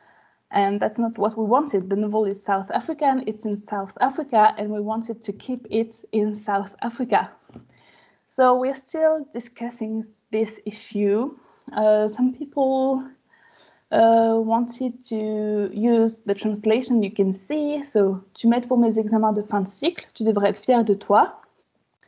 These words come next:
Et toi, tu m'aides pour le programme de première année de lycée.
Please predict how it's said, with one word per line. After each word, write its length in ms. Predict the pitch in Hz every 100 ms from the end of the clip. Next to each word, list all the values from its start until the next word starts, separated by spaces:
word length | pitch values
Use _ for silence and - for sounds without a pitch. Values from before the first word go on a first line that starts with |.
| _ _ _ _ _ _ _ -
Et 120 | 226
toi, 180 | 277 302
tu 140 | 233
m'aides 220 | 226 254
pour 120 | - 214
le 100 | 202
programme 360 | 214 208 262
de 80 | 226
première 380 | 214 226 226 240
année 220 | 226 220
de 100 | 208
lycée. 440 | 220 - 190 190